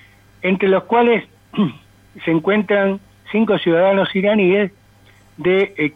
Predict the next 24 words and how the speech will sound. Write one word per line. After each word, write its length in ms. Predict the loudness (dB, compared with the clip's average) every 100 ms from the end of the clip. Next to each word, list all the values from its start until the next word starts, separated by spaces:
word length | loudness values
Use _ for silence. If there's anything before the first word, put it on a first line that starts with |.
| -2
quien 400 | 0 2 2 2
despierta 560 | 0 -2 0 0 0
mayor 360 | 0 0 2 0
a-, 120 | 0 -6 _
interés 560 | -4 -2 0 0 0 -4 -14 _ _ _ _ _ -4
es 220 | -2 0
de 360 | 0 0 0 -4 _ _ _ _ _ _ _ _ _
Gola-, 460 | -4 0 2 0 -2
Reza 680 | -8 -2 -4 -2 0 0 0 -8 _ _ _ _ _ _ _ _ _ -6
Yasemi, 680 | -2 -2 0 0 2 2 -2 -18 _ _ _ _ _ _ _ _ _ _
miembro 600 | -2 2 2 2 2 0
de 160 | 0 0
la 100 | 2
Guardia 400 | 2 2 2 2
Revolucionaria 800 | 0 0 0 0 0 2 2 0
Islámica 560 | 0 0 0 0 0
de 120 | 2 2
Irán 440 | 2 0 -2 -6 _ _ _ _ _ _ -2
y 140 | 0
administrador 1000 | 2 2 2 0 0 0 2 2 0 -2 _ _ _ _ _
de 120 | -2
la 100 | 0
aerolínea 500 | 2 2 2 0 2
iraní 540 | 0 0 0 0 0